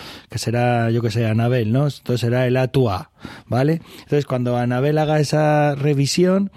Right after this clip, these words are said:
lo siguiente que ocurrirá es que estarán incluidos también los cuentos gallegos que hasta ahora no están. ¿Por qué? Porque cuentan con un volumen en inglés, entonces es mucho más accesible para ellos.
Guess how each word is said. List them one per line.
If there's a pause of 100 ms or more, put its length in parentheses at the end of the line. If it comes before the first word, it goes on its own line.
(280)
lo
siguiente
que
ocurrirá
es
que
estarán
incluidos
también
los
cuentos
gallegos
que
hasta
ahora
no
están. (500)
¿Por
qué?
Porque
cuentan (260)
con
un
volumen
en
inglés,
entonces
es
mucho
más
accesible
para
ellos.